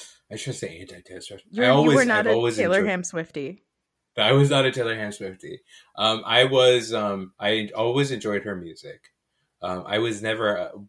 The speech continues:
Speaker 1: what are her fans called? Swifties?
Speaker 2: Swifties. Yeah.
Speaker 1: Oh, they are Swifties?
Speaker 2: Yeah.
Speaker 1: Um, so during her, like, peak, when she was all the way up, I was
Speaker 2: Mm-hmm.
Speaker 1: not Team Taylor,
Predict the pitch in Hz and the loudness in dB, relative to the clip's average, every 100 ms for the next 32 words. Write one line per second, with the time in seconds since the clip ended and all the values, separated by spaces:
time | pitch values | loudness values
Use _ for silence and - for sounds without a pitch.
0 | _ _ _ 120 139 127 110 104 92 95 | _ _ _ -2 0 0 -4 -6 -10 -12
1 | - 80 - _ - 98 98 156 151 147 | -14 -16 -16 _ -14 -12 -8 -8 -10 -14
2 | - _ - 339 339 - - _ _ _ | -20 _ -16 -16 -16 -18 -20 _ _ _
3 | 294 196 - 101 98 98 131 - - - | -16 -16 -14 -10 -4 -4 -4 -8 -12 -14
4 | 143 _ _ - _ 269 220 - - 127 | -18 _ _ -20 _ -8 -8 -6 -4 -4
5 | 107 143 202 208 180 - 127 120 107 95 | 0 2 2 0 -4 -6 0 2 0 -2
6 | 107 107 - - 151 165 - 104 101 110 | -4 -6 -6 -10 -8 -8 -12 -14 -12 -12
7 | 95 92 104 104 98 85 107 - _ _ | -8 -8 -8 -6 -6 -6 -10 -12 _ _
8 | _ _ - 107 120 110 107 104 98 - | _ _ -6 -2 -2 -4 -2 -2 -4 -12
9 | 104 92 82 - - - | -14 -14 -16 -18 -20 -20